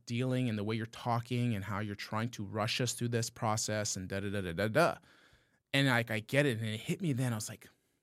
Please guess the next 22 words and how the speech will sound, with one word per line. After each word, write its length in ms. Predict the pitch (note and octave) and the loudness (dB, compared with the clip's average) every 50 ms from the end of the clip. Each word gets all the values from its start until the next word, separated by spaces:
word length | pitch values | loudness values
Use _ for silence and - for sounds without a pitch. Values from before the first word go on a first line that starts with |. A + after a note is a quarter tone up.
| _ _ _ _ _ _ _ _ _ - - - _ _ - | _ _ _ _ _ _ _ _ _ -16 -16 -16 _ _ -4
"God 200 | A#2+ A#2 A#2 A#2 | -2 -2 0 0
damn 240 | B2 C3 C3 C3 A#2 | 0 0 2 2 0
it. 120 | E2 - _ - | -2 -4 _ -12
I 80 | - A#2 | -8 -6
knew 180 | A2 G#2+ A#2 B2 | -4 -4 -2 -2
I 40 | |
should 180 | B2+ - D3 C#3 | -2 -2 -2 -2
just 180 | C#3+ D#3 - - | -2 -2 -2 -4
trusted 400 | - - G2+ - - - A#2 A2 | -4 -4 -4 -4 -2 -2 0 0
myself 640 | B2 C3 G#3 - - F3+ F#3+ D#3+ - - - - - _ _ _ _ _ _ - | 2 2 2 4 6 6 4 4 2 -4 -10 -12 -14 _ _ _ _ _ _ -2
and 100 | C#3 C#3+ | 0 2
just 260 | B2 E3 D#3+ - - | 2 2 2 2 0
gone 220 | - G2 F#2+ G2+ A2 | 0 0 0 0 0
through 140 | - C#3 | 0 -2
the 80 | C3 C#3+ | -2 -2
process." 640 | - - E3+ F3 G#3+ G#3+ - - - - - - - _ _ _ _ _ _ _ _ _ _ _ - | -2 -2 0 0 2 0 0 -2 -4 -8 -12 -14 -14 _ _ _ _ _ _ _ _ _ _ _ 2
And 200 | C#3+ C3+ C3 C3 | 4 4 6 6
now 380 | C3+ D#3 G#3 A3+ G3+ D#3 - - | 6 6 8 8 6 6 4 2
I'm 180 | A#2+ C#3+ E3+ | 2 4 4
having 280 | F#3+ G3+ F#3+ F3 F#3+ E3 | 6 6 6 6 4 4
to 40 | C3 | 2
backpedal, 640 | A2+ B2+ A#2 A#2+ D3 E3 - - - G#2 G2 - F2+ | 4 4 6 6 6 4 2 -4 -6 -4 -4 -4 -6